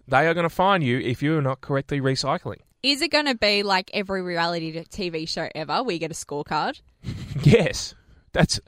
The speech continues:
Speaker 1: actually what they're doing. And if you're not recycling the way you should be recycling, you will get that scorecard
Speaker 2: Mm-hmm.
Speaker 1: in your mailbox saying, "This is not good."
Speaker 2: Not on.
Speaker 1: Not on at all.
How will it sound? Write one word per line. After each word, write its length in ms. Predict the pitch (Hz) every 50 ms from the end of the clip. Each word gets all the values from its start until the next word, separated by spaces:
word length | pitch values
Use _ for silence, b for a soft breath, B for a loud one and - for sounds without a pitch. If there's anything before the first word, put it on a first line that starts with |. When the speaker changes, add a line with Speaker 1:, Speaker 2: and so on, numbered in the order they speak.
| _ -
Speaker 1:
actually 360 | 147 180 - - 180 151 139
what 160 | 131 135 131 -
they're 100 | 131 123
doing. 340 | 117 127 139 143 107 101 - -
And 140 | 123 135 139
if 120 | 147 135
you're 160 | 151 160 180 185
not 160 | 180 160 110
recycling 520 | 135 135 - - 135 139 147 - 135 120 113
the 60 | 123
way 140 | 127 123 117
you 60 | 110
should 180 | 107 - 151 151
be 120 | 170 147
recycling, 580 | 123 117 110 - 107 104 101 - 107 95 - - b b b b b b
you 120 | 123 127
will 120 | 147 151 135
get 200 | - 143 - -
that 140 | 165 131 -
scorecard 540 | - - - 127 131 220 220 117 107 107
Speaker 2:
Mm-hmm. 120 | 104 101 101
Speaker 1:
in 120 | 123 139
your 160 | 143 131 123
mailbox 500 | 110 110 117 123 123 117 104 104 - -
saying, 320 | - 127 113 113 110 107 104 b b b b b b b _ -
"This 440 | - 151 156 143 - - - - - _ _ _ _ _ -
is 320 | - 127 127 123 - - - _ _ _ _ _ -
not 520 | - 107 110 120 123 127 131 143 147 - -
good." 280 | - 120 98 - - - -
Speaker 2:
Not 260 | 220 190 202 190 185 180
on. 300 | 160 156 151 170 180 b b b b b b
Speaker 1:
Not 240 | 135 156 180 180 190
on 100 | 175 165
at 120 | 156 135
all. 320 | 123 107 85 85 - -